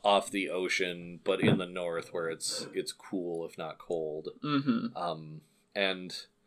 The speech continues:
Speaker 1: you know, some people, uh, would not, would not like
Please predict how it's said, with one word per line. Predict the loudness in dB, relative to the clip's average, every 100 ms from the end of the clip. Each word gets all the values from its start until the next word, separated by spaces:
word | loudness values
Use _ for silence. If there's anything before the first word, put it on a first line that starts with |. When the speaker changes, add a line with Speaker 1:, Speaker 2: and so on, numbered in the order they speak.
| _ _ _ _
Speaker 1:
you | 10
know, | 10 12
some | 10 10
people, | 8 10 10 8 4 -4 -20 _ -20 -20 -20 -20 -20 _ -10 -4
uh, | -4 -4 -6
would | 0 8 8
not, | 8 4 8
would | 10 12
not | 8 10
like | 10 10 6